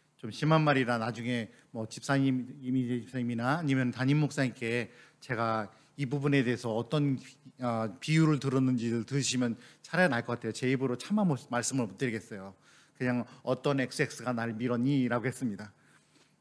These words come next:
음, 몇 개월이 지나고 난 다음에 그 학교를 세팅하는 데 들어간 비용들을 재보니까 우리 아이들이 한 이 년은 학교를 다녔을 수 있는 비용들이더라고요.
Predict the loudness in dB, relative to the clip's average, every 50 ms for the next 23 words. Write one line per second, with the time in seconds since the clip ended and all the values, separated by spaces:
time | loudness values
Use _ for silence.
0 | _ _ -4 -2 -2 -2 -2 -2 -4 -4 -6 -6 -8 -12 -14 _ -20 _ _ _
1 | _ _ _ _ _ _ _ _ _ _ _ _ _ _ _ _ _ _ _ _
2 | _ _ _ _ _ _ _ _ _ _ _ _ _ _ _ _ _ _ _ _
3 | _ _ _ _ _ _ _ _ _ _ _ _ _ _ _ _ _ _ -20 -20
4 | -20 -20 _ _ _ _ _ _ 4 4 4 4 4 6 8 8 8 6 6 4
5 | 2 4 4 4 4 4 2 0 0 -2 -4 -6 -6 -8 -8 -10 -10 -10 -10 -12
6 | -14 -12 -8 -6 -6 -6 -6 -10 -6 -4 -2 -2 -2 -2 -2 -4 -6 -6 -4 -4
7 | -2 0 0 0 -2 -2 -4 -4 -4 -4 -2 -2 -2 -4 -6 -8 -10 -4 -2 0
8 | 0 0 0 0 0 -2 -2 -4 -6 -10 -8 -8 -10 -10 -10 -10 -10 -8 -8 -10
9 | -12 -18 -20 -20 -20 _ -8 -4 0 0 2 2 2 2 0 0 -2 -4 -2 -2
10 | -2 -2 -2 -4 -8 -18 -12 _ -2 -2 0 0 2 2 4 4 4 4 2 0
11 | 0 -2 -4 -4 -2 0 0 0 -2 -4 -4 -2 -2 0 0 -2 -2 -4 -2 -4
12 | -2 -2 0 0 0 -2 -2 -4 -4 -4 -2 -4 -6 -8 -10 -12 -14 -20 -20 _
13 | -20 -20